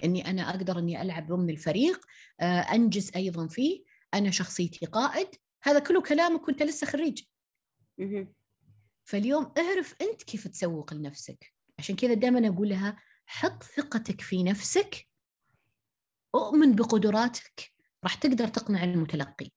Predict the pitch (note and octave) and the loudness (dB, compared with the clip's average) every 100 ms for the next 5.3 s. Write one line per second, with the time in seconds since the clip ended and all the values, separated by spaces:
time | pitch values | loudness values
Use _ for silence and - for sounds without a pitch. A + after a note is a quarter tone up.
0 | _ _ - - C4+ B3 A#3+ A#3 G#3+ C4+ | _ _ -12 -2 2 4 2 2 6 8
1 | B3 A#3 A3 G#3+ F#3 C#3+ - _ _ - | 8 8 6 4 2 0 -4 _ _ 0
2 | G#3+ A#3+ D4+ F4+ _ _ _ F3+ G3 G3+ | 4 6 4 0 _ _ _ 0 2 2
3 | F3 - D#3 D3+ - _ - - B3 A3+ | 0 -4 -10 -10 -18 _ -14 2 4 4
4 | A#3 A3+ A3 G#3 - A3 G#3 E3+ C#3+ D3 | 2 2 2 2 2 2 4 2 0 -4
5 | C#3+ D3 - | -6 -10 -12